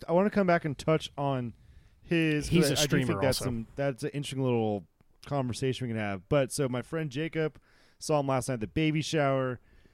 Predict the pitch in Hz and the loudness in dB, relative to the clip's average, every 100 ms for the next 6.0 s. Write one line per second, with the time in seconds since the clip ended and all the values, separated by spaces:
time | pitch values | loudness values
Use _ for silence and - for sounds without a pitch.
0 | _ - 131 131 - 131 117 104 104 160 | _ -12 -8 -8 -8 -6 -4 -4 -2 -2
1 | 151 - 123 139 123 117 113 120 120 120 | -2 -8 -4 -2 2 2 2 2 2 2
2 | 123 117 104 123 120 104 107 127 120 123 | 0 -2 -4 -2 -2 -2 -4 -6 -4 -4
3 | 127 135 117 - 123 104 98 - 110 98 | -4 -4 -6 -6 -6 -6 -8 -6 -6 -6
4 | - - 113 107 - 107 101 90 - - | -10 -8 -6 -6 -10 -10 -10 -10 -14 -20
5 | - 120 110 95 90 85 95 73 - - | -14 -8 -8 -8 -12 -14 -16 -14 -14 -14